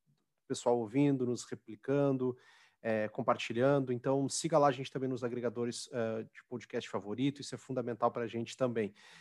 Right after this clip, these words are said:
Muito obrigado. É, e pra fechar, né, pessoal, acho que só queria lembrar que a gente tá gravando aqui cinco de novembro, né, hoje faz cinco anos que aconteceu a tragédia de Mariana, que é a maior tragédia ambiental da história brasileira,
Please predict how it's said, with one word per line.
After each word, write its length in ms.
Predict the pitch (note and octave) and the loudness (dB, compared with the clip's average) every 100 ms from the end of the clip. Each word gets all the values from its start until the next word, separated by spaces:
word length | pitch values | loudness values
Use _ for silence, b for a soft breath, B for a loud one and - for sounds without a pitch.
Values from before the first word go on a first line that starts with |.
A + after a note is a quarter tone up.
| B - | B -2
Muito 160 | B2+ | 2
obrigado. 500 | C#3 C#3 B2 A2+ A2 - b b b b | 4 6 8 8 8 0 b b b b
É, 220 | C3+ C#3 | 8 8
e 140 | F#3+ A3 | 6 2
pra 200 | - F#3+ | 4 4
fechar, 460 | G#3+ G3 F3 F#3+ | 6 6 8 10
né, 120 | F#3+ | 8
pessoal, 420 | E3+ D#3+ - C#3+ C#3 | 4 0 4 4 4
acho 160 | B2+ | 2
que 100 | - | -6
só 140 | - D3+ | -6 -4
queria 240 | D3 D3 | 0 2
lembrar 380 | C#3+ C3 B2+ C#3 | 2 4 6 4
que 320 | - C3+ C3 | 2 0 0
a 20 | |
gente 180 | A#2 B2 | -2 -4
tá 80 | B2+ | 2
gravando 300 | B2 A#2+ C3 | 2 4 0
aqui 140 | B2+ | -4
cinco 260 | - C3+ C3+ | -8 -8 -8
de 100 | B2 | -4
novembro, 520 | B2+ G#2 A#2+ D#3 C3+ | -2 2 2 2 2
né, 100 | B2+ | 2
hoje 220 | B2+ B2 | 2 0
faz 180 | - C3 | 0 0
cinco 380 | - C#3+ C#3+ C3 | 0 -4 0 2
anos 260 | C3+ C3+ | 2 0
que 320 | - C3 A#2+ A2+ b b b | -2 -2 -2 -4 b b b
aconteceu 680 | A#2+ C#3 B2+ B2+ - B2+ B2+ | -2 0 2 0 4 4 6
a 60 | A#2+ | 6
tragédia 420 | B2 A2 B2 A#2 | 4 2 2 0
de 80 | A#2+ | 2
Mariana, 580 | A#2 A2+ A2+ C3 D#3 | 4 6 8 8 8
que 120 | B2 A#2+ | 2 -2
é 20 | |
a 260 | A2 A2+ | -4 -4
maior 220 | A2 A2 A#2 | 2 2 2
tragédia 380 | B2+ A#2+ A#2+ | 2 2 2
ambiental 520 | A#2+ A#2 A2+ G#2+ A#2 B2 | 2 2 2 6 6 6
da 80 | |
história 240 | A#2+ - A#2+ | 2 -2 -2
brasileira, 680 | A2+ G#2+ A2 G#2+ C3 D3+ | -2 -4 -2 2 4 4